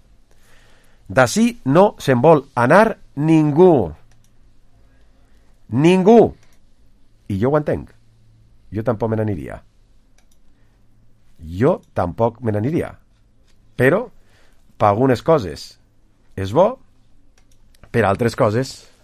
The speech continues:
no ho és. Tan fàcil com això.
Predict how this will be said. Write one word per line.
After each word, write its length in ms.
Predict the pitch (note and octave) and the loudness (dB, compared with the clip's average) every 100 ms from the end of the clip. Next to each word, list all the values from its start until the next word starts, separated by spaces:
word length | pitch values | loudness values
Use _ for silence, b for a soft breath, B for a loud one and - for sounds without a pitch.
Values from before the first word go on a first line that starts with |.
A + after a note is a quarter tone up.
| _ - _ _ _ _ | _ -20 _ _ _ _
no 140 | G#2+ G#2 | -2 -2
ho 100 | C#2 | -2
és. 140 | A#1 - _ _ _ _ _ _ _ _ - _ _ _ - - - - - - - | -12 -20 _ _ _ _ _ _ _ _ -20 _ _ _ -20 -20 -20 -20 -20 -20 -6
Tan 160 | G#2 F2+ | -4 -2
fàcil 280 | C3+ D3+ B2+ | -2 -2 -4
com 140 | A#2+ | -2
això. 260 | A2 - | -4 -6